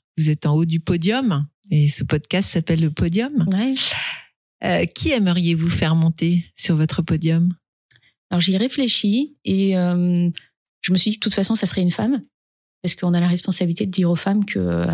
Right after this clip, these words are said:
Speaker 2: elles sont, elles peuvent être libres de leur destinée. Et je me suis dit que s'il y avait, euh, une femme, finalement, ça serait Simone Veil, parce que je crois que, euh, les femmes ont gagné une part de leur, euh, indépendance grâce à la contraception.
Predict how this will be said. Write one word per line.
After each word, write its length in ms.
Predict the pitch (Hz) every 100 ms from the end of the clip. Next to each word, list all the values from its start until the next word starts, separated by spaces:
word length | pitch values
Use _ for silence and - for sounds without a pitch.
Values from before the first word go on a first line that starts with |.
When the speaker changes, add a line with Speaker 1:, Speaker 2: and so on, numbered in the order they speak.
| 170 _ _ _
Speaker 2:
elles 100 | 165
sont, 600 | - 180 170 175 180 175 - _
elles 100 | 180
peuvent 160 | 208 190
être 160 | -
libres 220 | 202 190
de 80 | 185
leur 140 | 170 165
destinée. 480 | 165 - 180 208 - _ _ _ _ _ -
Et 140 | 190 185
je 100 | 190
me 80 |
suis 160 | 196 202
dit 160 | 185 233
que 120 | 196
s'il 200 | 180 196
y 40 | 175
avait, 300 | 180 185 170
euh, 120 | -
une 140 | 220 214
femme, 220 | 202 226
finalement, 300 | - 175 196
ça 120 | 202
serait 140 | -
Simone 360 | 165 - 202 190
Veil, 340 | 170 175 170 185 - _ _ _ _ _
parce 120 | 175
que 120 | -
je 140 | 185 180
crois 360 | - 214 202 208
que, 260 | - 190 180 175 165 160 156
euh, 220 | 160 156 156 - _ _
les 80 | 185
femmes 240 | - 220 202
ont 280 | 175 175
gagné 320 | 170 196 208 226
une 120 | 208
part 240 | 208 208
de 120 | 180
leur, 300 | 180 170 160
euh, 200 | 160 156 -
indépendance 720 | 196 196 208 185 185 220 -
grâce 300 | 170 165 196
à 20 | 190
la 100 | 190
contraception. 640 | 185 185 202 - 190